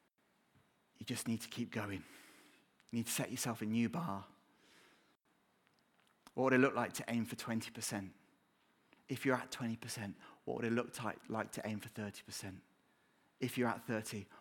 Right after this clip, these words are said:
what would it look like to press a little bit higher? How does life currently sit?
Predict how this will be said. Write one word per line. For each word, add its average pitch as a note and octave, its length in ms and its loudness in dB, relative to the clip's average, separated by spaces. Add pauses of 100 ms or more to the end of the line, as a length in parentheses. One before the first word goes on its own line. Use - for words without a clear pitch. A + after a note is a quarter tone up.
(100)
what B2+ 100 2
would B2 100 0
it A2+ 80 0
look B2 180 0
like A2 200 -4
to - 160 -20
press - 480 -4 (240)
a A2+ 40 -2
little A2+ 140 2
bit G#2 140 -2
higher? G#2 420 -2 (1400)
How C#3 180 4
does B2 240 2
life B2+ 400 4
currently A#2+ 480 2 (120)
sit? - 580 0